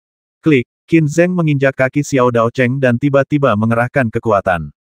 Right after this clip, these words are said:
Lihat lagi, Xiao Daocheng bahkan tidak berteriak, kepalanya hancur dan dia mati di tempat. "Mati!" Mata Luo Tianya menyemburkan api, dia meraung dengan marah,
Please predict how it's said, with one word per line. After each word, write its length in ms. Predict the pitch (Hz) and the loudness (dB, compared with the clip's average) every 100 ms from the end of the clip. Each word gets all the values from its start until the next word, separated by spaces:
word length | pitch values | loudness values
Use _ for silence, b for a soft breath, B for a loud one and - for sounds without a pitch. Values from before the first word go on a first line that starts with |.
| _ _ _ | _ _ _
Lihat 320 | - 143 156 185 | -2 0 2 0
lagi, 480 | 156 123 104 135 - _ - | 0 0 -2 -4 -6 _ -10
Xiao 320 | - 156 175 | 0 2 4
Daocheng 400 | 160 143 147 147 | 2 0 0 0
bahkan 320 | 123 - 120 | -2 0 -2
tidak 320 | 127 120 120 | -2 -2 -2
berteriak, 400 | 135 143 113 92 _ _ _ | -2 0 0 -2 _ _ _
kepalanya 560 | 147 127 117 117 127 156 | -2 0 0 0 0 0
hancur 320 | 135 123 123 | -2 0 -2
dan 240 | 127 120 120 | 0 0 0
dia 160 | 135 | 0
mati 400 | 127 147 143 101 | 0 -2 -2 -4
di 80 | 95 | -4
tempat. 320 | 110 101 95 - _ _ _ _ _ _ - | -4 -2 -4 -4 _ _ _ _ _ _ -6
"Mati!" 640 | 135 151 - 151 101 - _ | -2 -2 0 -2 -2 -10 _
Mata 320 | 135 147 180 | -2 0 2
Luo 240 | 185 156 147 | 2 2 2
Tianya 320 | 139 135 143 | 0 2 0
menyemburkan 560 | 135 117 113 117 123 | 2 0 0 0 -2
api, 400 | 120 120 113 117 170 _ - | -2 -4 -4 -4 -8 _ -8
dia 240 | 139 139 | 0 0
meraung 240 | 135 131 131 | 2 0 0
dengan 240 | 117 107 | 0 0
marah, 400 | 113 127 95 | 0 0 -2